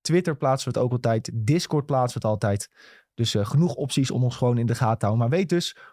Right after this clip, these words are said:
volgende week iets andere graphics, iets andere naam. Ehm, maar nog steeds op dezelfde plaatsen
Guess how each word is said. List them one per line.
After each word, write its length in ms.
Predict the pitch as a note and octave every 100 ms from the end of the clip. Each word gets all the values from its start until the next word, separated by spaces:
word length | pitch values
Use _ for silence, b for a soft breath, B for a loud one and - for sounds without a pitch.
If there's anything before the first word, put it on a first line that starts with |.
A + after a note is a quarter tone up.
| -
volgende 300 | F3 E3+ D#3
week 220 | D#3 - _ _
iets 220 | A3+ -
andere 380 | - F#3 E3+ F3 B2+
graphics, 560 | D#3 F3 - D#3+ - -
iets 240 | E3 -
andere 260 | D3 D3 C3
naam. 380 | C3 B2 B2 - _ _ _ _ _ _ _ -
Ehm, 300 | B2+ B2+ A#2+
maar 140 | A#2
nog 80 | B2
steeds 240 | - C3 A2
op 140 | G2
dezelfde 340 | A#2+ A#2+ A2+
plaatsen 500 | G#2+ G#2+ G#2 - G2+